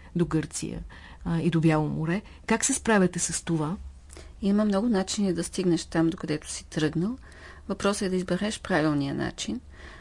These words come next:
Speaker 2: В крайна сметка, в нашите си становища, анализи, искания, следвайки закона, ние винаги сме се стремили да бъдем конструктивни и по отношение на Кресна винаги сме били така.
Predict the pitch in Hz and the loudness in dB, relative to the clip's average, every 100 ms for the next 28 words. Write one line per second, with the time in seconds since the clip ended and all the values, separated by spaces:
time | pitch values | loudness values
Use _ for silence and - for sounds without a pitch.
0 | - 190 - 208 214 208 208 208 - 220 | -6 -4 2 6 6 4 2 2 2 2
1 | 226 226 196 202 202 208 214 208 - 196 | 2 0 -2 2 2 2 -2 -4 -2 -2
2 | 196 - - - - - 214 196 202 - | -2 -6 -20 -18 -10 2 4 4 2 -4
3 | - 190 190 185 190 196 196 202 202 190 | 2 4 6 6 4 0 0 2 2 2
4 | 202 - 196 190 190 190 185 185 - 208 | 2 2 4 6 6 4 4 2 2 2
5 | 208 208 185 175 170 208 214 202 190 180 | 2 0 0 -2 2 4 6 4 4 2
6 | - 180 - - - 175 165 156 165 156 | 0 -4 -4 -6 2 4 4 4 4 2
7 | - - - 139 - 139 - - 165 190 | 0 -8 -4 -4 -4 -8 -4 2 4 4
8 | 277 - - - - - - 220 - 233 | 2 -2 -16 -16 -16 -12 -2 -2 0 0
9 | 233 214 247 233 196 - 214 226 226 240 | 0 4 4 4 2 2 0 2 0 0
10 | 240 226 226 202 - 170 165 156 - 165 | 0 2 0 0 0 0 0 -2 -4 -6
11 | 170 - | -4 -6